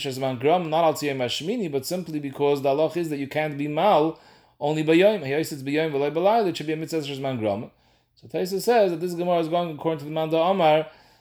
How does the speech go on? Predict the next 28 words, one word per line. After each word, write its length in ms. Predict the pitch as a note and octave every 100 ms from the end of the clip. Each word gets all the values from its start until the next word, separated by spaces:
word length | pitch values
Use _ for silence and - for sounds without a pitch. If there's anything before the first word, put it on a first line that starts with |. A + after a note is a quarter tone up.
| _ _ _
that 460 | A#2 B2 C#3 E3+ -
Mila 280 | C#3 F3+ F3
Shaloi 360 | - D3 D#3
Bizman 760 | D3+ C#3+ C#3+ D#3 F#3+ F3+ D3+ C#3+
is 140 | C#3
Neheges 500 | C3+ C3+ D3+ D#3 C#3+ C3+
Bein 180 | D3
B'Yom 320 | C#3+ C#3+ C#3+ C#3
Bein 180 | C#3+
B'layla. 440 | D3+ F3+ F#3+ F3 D3+ _ _ _ _ _ _ _
So 160 | - A#2
Mamela, 640 | B2+ E3+ G3+ D#3+ D3+ D3
it's 200 | C#3 C3
not 180 | D3+ D3
a 20 |
mitzvah 240 | D3 D3+ C#3
Shezman 320 | C#3 E3 D#3+
Gram, 220 | G#3 F#3+
and 80 | E3
therefore 240 | E3 E3
we 80 | D#3+
need 140 | D#3
a 60 | D3+
miyat, 400 | D#3 F#3+ D#3 -
Kashetziva 560 | D3 C3 B2 D#3+ D3 D3
Oisoi, 400 | D#3+ D3+ C#3 C3+
V'loi 440 | C3 D3 C3+ C3 A#2+
Oisa. 480 | A#2 A2 - F#2+